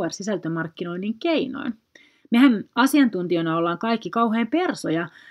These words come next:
oman osaamisemme ja asiantuntemuksemme kehittämiselle ja, ja oppimiselle ja kaikelle sellaiselle tiedolle, josta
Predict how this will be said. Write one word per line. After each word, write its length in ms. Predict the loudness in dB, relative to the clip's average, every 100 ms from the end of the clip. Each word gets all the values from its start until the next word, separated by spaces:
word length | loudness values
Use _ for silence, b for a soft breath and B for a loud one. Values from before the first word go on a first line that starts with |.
| B B
oman 440 | 4 6 6 2 -2
osaamisemme 760 | -4 -2 -2 -2 -2 -2 -2 -2
ja 140 | -2
asiantuntemuksemme 1000 | -2 -4 -2 -2 -2 -2 -4 -4 -4 -4
kehittämiselle 960 | -2 -4 -4 -4 -2 -2 0 0 0
ja, 220 | 2 0 -2 B B B
ja 220 | -2 0 2
oppimiselle 680 | 2 4 2 2 0 0
ja 40 | 2
kaikelle 400 | 2 4 2 0
sellaiselle 540 | -2 -4 -2 -2 -4 0
tiedolle, 480 | 2 4 2 2 2
josta 380 | 2 0 -6